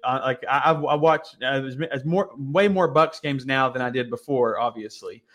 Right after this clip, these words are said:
But, um, it seems like every time I watch him, it's like, you know, I'm like, "Oh, Mike Evans got a catch here, catch there," and then one big catch, and then at the end of the year, it's like a thousand yards, and I'm like, "From where?"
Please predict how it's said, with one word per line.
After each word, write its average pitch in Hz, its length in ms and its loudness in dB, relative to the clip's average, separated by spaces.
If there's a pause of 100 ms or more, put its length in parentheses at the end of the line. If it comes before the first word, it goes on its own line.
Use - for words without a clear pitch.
(300)
But, 127 420 8
um, 120 420 2
it 139 100 -2
seems 190 180 0
like 180 120 -2
every 190 160 6
time 185 200 2
I 165 40 8
watch 160 360 6
him, 147 100 0
it's 135 140 -2
like, 135 160 -4
you 143 80 -4
know, 139 80 2
I'm 139 120 2
like, 143 140 -2
"Oh, 175 160 6
Mike 156 260 0
Evans 147 260 0
got 143 160 2
a 143 40 -2
catch 139 300 -4
here, 143 180 -2
catch 135 340 -2
there," 135 240 0
and 131 120 0
then 123 120 -4
one 170 240 4
big 170 260 4
catch, 135 400 2
and 131 140 -6
then 131 120 -2
at 123 100 -4
the 127 80 -4
end 147 80 -2
of 147 60 -6
the 156 60 -2
year, 185 120 2
it's - 140 -2
like - 100 -2
a - 220 -2
thousand 262 380 6
yards, 247 400 6
and 160 100 2
I'm 185 100 2
like, 175 260 2
"From 247 240 4
where?" 330 460 0